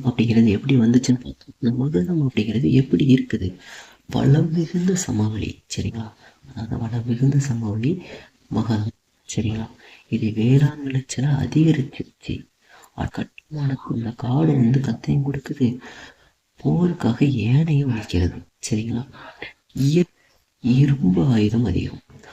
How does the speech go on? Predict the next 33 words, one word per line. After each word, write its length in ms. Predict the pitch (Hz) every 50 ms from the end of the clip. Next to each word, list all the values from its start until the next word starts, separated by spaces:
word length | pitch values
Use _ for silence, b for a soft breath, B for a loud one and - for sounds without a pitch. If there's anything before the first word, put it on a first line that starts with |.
| B B B - 127
வணிக 480 | 120 110 113 135 151 160 160 156 175
வர்த்தக 520 | 156 135 127 123 135 135 - - 147 143 143
வளர்ச்சி, 420 | 127 113 110 107 - - - -
மக்களை 560 | 139 120 107 110 - _ _ - 151 160 147
இடம் 300 | 135 117 113 123 147 156
விட்டு 420 | 156 151 156 156 - - - 160 139
இடம் 260 | 117 117 127 135 131
சென்று 560 | - - 113 110 95 - - 135 165 156 -
கலையால் 580 | - - 117 117 120 139 151 156 151 151 147 -
தொழில்களை 480 | - - 120 123 139 147 147 143 139 135
செய்து 300 | - - 120 113 120 156 190 B B B B B B B B B B
நகர்பாடு 920 | - - - 98 98 - - 151 135 123 - - - 110 110 107 - 170
மகதம் 500 | 175 135 - 104 - 117 117 127 131 131
எழுச்சி 480 | - - 101 123 117 - - - - -
பெறுகிறது. 600 | - 98 95 95 104 110 92 98 85 82 - 98 85 - B B B B B B B B B _ _ _ _ _ 131
அந்த 180 | - 107 110 107
மகரம் 420 | 107 113 113 - 139 143 147 147
எப்படி 280 | 127 113 - - 156 160
எழுச்சி 300 | 147 131 139 - - -
பெறுதுன்னா, 320 | - - - - - 127 131 _ _
ஃபர்ஸ்ட் 220 | - - - - 92 - _ _
மிகுந்த 340 | _ 120 120 120 135 139 147
சமூக 360 | 135 - 127 120 - 127 123 - _
பேராளர் 640 | _ 110 113 123 120 120 120 120 123 120 - 117 127
அதிகமா 380 | 127 131 127 127 127 123 123 123
இருக்கு, 220 | 123 127 127 120
அடர்ந்த 360 | 107 104 113 117 131 139 135
கட்டுமானத்து 540 | 135 123 - - 123 123 123 123 123 - -
கிடைக்கும், 320 | - - 117 - - 131 131
போருக்காக 320 | 135 135 135 135 123 117
அதிகமா 840 | 120 127 117 107 107 - _ _ - - - - - 131 127 123 120
இருக்கு, 320 | 117 117 117 - 131 131 127
இருக்கு, 540 | 117 107 - 117 120 - - - 131 139